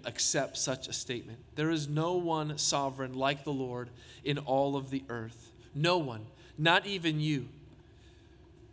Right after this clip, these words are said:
And then we get a glimpse of the Lord's mercy and long suffering. How merciful has Yahweh been to Pharaoh? Notice what he says here.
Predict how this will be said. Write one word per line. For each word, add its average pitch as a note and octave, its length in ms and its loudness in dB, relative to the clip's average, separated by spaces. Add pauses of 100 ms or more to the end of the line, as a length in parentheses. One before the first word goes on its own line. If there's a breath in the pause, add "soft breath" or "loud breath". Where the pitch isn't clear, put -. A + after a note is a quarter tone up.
(140)
And D#3+ 180 0
then G#3 220 4
we F#3+ 80 2
get F#3+ 140 4
a F3 80 4
glimpse F#3 640 4
of E3 200 2
the E3 80 0
Lord's F#3 320 6
mercy F3 580 4
and D#3+ 140 0
long F3+ 260 4
suffering. D3 600 2 (840 soft breath)
How A#3 220 6
merciful C4 680 2
has A3 260 2
Yahweh A#3+ 420 2
been A3+ 360 0
to G#3 120 0
Pharaoh? A#3+ 480 2 (1160 loud breath)
Notice B3+ 260 4
what A#3+ 80 2
he A#3 60 4
says B3 380 6
here. D3+ 260 2